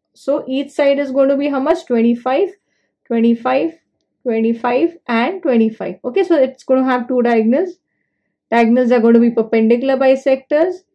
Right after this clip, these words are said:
All right. So now one diagonal, they say, is forty-eight. So one is forty-eight. One diagonal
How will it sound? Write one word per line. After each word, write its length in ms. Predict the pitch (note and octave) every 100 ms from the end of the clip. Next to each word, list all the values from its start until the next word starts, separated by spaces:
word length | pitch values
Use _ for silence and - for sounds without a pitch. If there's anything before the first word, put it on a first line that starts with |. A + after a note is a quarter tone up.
| _ _ _ _
All 140 | B3 C#4
right. 320 | F4 C#4 - _ _ _
So 180 | _ E4
now 460 | E4 E4+ G#4+ B4 - _ _ -
one 420 | B3+ D#4 A4+ A#4
diagonal, 500 | A4+ G4+ D#4+ D#4+ C#4
they 140 | C#4
say, 220 | - B3 C4
is 260 | - E4
forty-eight. 540 | - C4+ C4+ A#3+ G3 - _ _ _
So 220 | _ D#4
one 420 | C#4+ A#3+ C4 F4 -
is 300 | D4+ D#4+ -
forty-eight. 580 | A#3+ A3 A3+ G#3 G3+ - _
One 320 | G#3+ A3+ A#3
diagonal 540 | B3 B3 B3 C#4+ A4